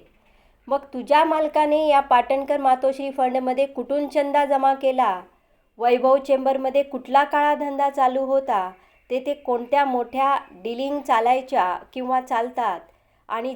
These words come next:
जो काही पाटणकर मातोश्री फंडचा पैसा आहे तो उद्धव ठाकरेंच्या कर्जतच्या फार्म हाऊसवर कुठे कुठे आणि किती जमिनीच्या खाली खोदून ठेवलेला आहे,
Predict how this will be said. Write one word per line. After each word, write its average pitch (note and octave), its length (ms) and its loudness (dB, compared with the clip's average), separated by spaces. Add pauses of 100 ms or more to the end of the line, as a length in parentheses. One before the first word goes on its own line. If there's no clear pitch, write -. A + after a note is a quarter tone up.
जो C4 180 2
काही D4 320 -4
पाटणकर C#4 640 0
मातोश्री C4 520 0
फंडचा B3 480 -4
पैसा A#3+ 380 -4
आहे A#3+ 280 -2
तो B3+ 160 -2
उद्धव A#3+ 380 -4
ठाकरेंच्या A#3+ 560 -4
कर्जतच्या C4+ 680 -2
फार्म B3 320 -2
हाऊसवर A#3+ 480 -2
कुठे C#4 440 -6
कुठे B3 460 -6
आणि B3 320 -4
किती B3+ 340 -10
जमिनीच्या C#4 640 -4
खाली B3 360 -4
खोदून B3+ 340 -4
ठेवलेला A#3+ 380 -2
आहे, A#3 360 -2